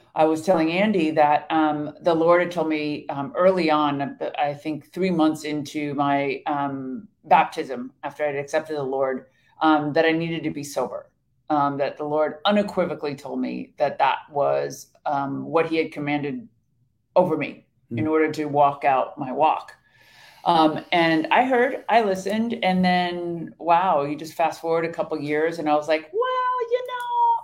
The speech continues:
Speaker 1: I mean, maybe the Lord didn't mean forever." You know, we got married, and I was like, "Well, I'm married now. Maybe he just wanted me sober when I was single, so I just
Speaker 2: Mm.
Speaker 1: didn't do something stupid." Makes perfect sense. Um, and,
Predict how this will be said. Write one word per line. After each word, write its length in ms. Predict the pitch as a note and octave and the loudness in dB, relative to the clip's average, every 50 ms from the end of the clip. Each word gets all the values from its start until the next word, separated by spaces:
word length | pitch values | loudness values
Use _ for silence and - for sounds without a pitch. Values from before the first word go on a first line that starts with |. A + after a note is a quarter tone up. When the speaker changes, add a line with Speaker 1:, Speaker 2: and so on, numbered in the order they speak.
| - - | -6 -4
Speaker 1:
I 160 | - G4+ G#4+ G#4+ | -4 -4 -4 -6
mean, 260 | G#4+ G#4+ G#4+ G#4 G#4 | -10 -12 -10 -10 -8
maybe 880 | G4+ G4+ G4+ G4+ G4 F#4+ F#4 F#4 F#4 F4+ F4+ F4+ F4+ F4+ F4 F4 F4 _ _ _ _ _ _ | -6 -4 -4 -2 0 0 0 0 -2 -2 -2 -2 -2 -2 -4 -6 -10 _ _ _ _ _ _
the 80 | - A#3+ | -2 0
Lord 320 | B3 B3 B3+ B3+ B3 A3+ | 2 4 4 4 4 4
didn't 300 | A3 B3 B3 A3+ A3 A3 G#3+ | 4 2 2 2 2 0 2
mean 240 | A3 G#3+ G3+ G3 F#3+ | 2 0 0 0 -2
forever." 1300 | - D#3 - - - - - D3 D#3 C#4 D4+ C4+ A3 C#3+ B2+ A#2 A#2 B2 A#2 - A3+ B3+ C#4 C#4+ - - - | -2 -4 -4 -4 -4 -4 0 2 2 2 2 0 -2 0 0 2 2 0 0 0 -2 -2 -4 -4 -6 -6 -4
You 120 | - G#3 G3 | 0 0 2
know, 200 | F#3 F3+ F#3 G3 | 2 2 2 2
we 120 | F#3+ F#3+ | 2 2
got 200 | F#3 F3+ E3 D#3+ | 2 2 2 2
married, 360 | D#3 D3 D3 D3+ E3 F#3 F#3+ F#3 | 2 2 2 2 2 0 0 -2
and 120 | F#3 F3+ | -2 -2
I 60 | F3+ | -2
was 80 | F3+ F#3 | -2 -2
like, 140 | G3 G3 A#3 | -4 -2 -2
"Well, 200 | B3+ D#4 F#4+ G4 | -2 -2 0 0
I'm 120 | D#4+ B3 | 0 2
married 440 | A#3+ A#3+ B3+ D4 F4 F#4 E4+ C4 G#3 | 2 2 2 0 -2 -4 -6 -4 -4
now. 120 | G3+ F#3 | -2 -2
Maybe 220 | F3+ G3+ A3+ C#4+ D#4+ | -2 -2 -2 -4 -6
he 40 | |
just 160 | F4 F#4+ - - | -8 -8 -6 -4
wanted 160 | C#4+ C#4 B3+ | -2 -2 -2
me 100 | A#3 A3 | -4 -4
sober 680 | A3+ - - - D#3+ D#3+ D#3+ D3+ E3 D#3+ D3+ D3+ D3+ | -6 -8 -6 -4 -4 -4 -2 -2 -2 0 0 0 0
when 180 | D3 D3 C#3+ C#3 | 0 -2 -2 -2
I 60 | C3 | -4
was 140 | C3 C3 - | -6 -8 -12
single, 440 | - - - B2+ G#2 - - - - _ | -14 -12 -10 -10 -10 -10 -12 -18 -20 _
so 160 | - - - B2 | -4 0 2 2
I 60 | A#2 | 2
just 160 | - - - | 2 0 -4
Speaker 2:
Mm. 40 | - | -6
Speaker 1:
didn't 160 | D3+ C#3 B2 | -8 -8 -6
do 140 | C#3+ C#3 A#2+ | -8 -8 -10
something 300 | - - B2+ B2+ B2+ B2 | -10 -10 -10 -10 -10 -12
stupid." 520 | - - - - C3 - - F2+ - - _ _ - | -14 -14 -14 -12 -12 -12 -10 -12 -12 -12 _ _ -6
Makes 240 | F3+ G#3 G#3 - | -6 -4 -4 -6
perfect 380 | - - C3 A#2+ B2 A#2 - - | -8 -10 -10 -10 -10 -12 -14 -14
sense. 540 | - - F#2+ - - _ - - - - _ _ _ _ _ _ - - - - - - | -10 -10 -10 -10 -12 _ -20 -20 -20 -20 _ _ _ _ _ _ -20 -20 -20 -12 0 4
Um, 500 | F#3 F#3 F#3 F#3 F3+ F3 E3+ E3 D3+ C#3 - - - F#3 - F3 - - - - - - - | 8 8 8 8 8 4 0 -4 -6 -8 -10 -10 -10 -8 -8 -10 -12 -14 -16 -20 -12 -4 0
and, 800 | F#3+ F#3 F3+ F3+ F3 F3 E3+ E3+ E3 E3 E3 D#3+ D#3 D#3+ - - | 2 4 4 4 4 4 4 4 2 2 0 -2 -4 -4 -6 -6